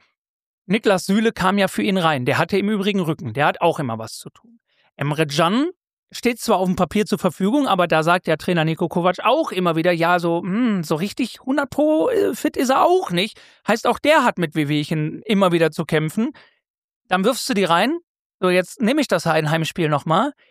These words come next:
Insbesondere direkt das Tor, was dann Heidenheim erzielt nach der Pause mit diesem Ibrahimovic. Also,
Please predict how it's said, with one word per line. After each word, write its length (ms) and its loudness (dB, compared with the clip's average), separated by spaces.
Insbesondere 840 0
direkt 320 0
das 280 -2
Tor, 500 2
was 280 0
dann 200 0
Heidenheim 460 0
erzielt 360 -2
nach 180 0
der 120 -4
Pause 400 2
mit 140 -2
diesem 200 -2
Ibrahimovic. 880 -2
Also, 380 0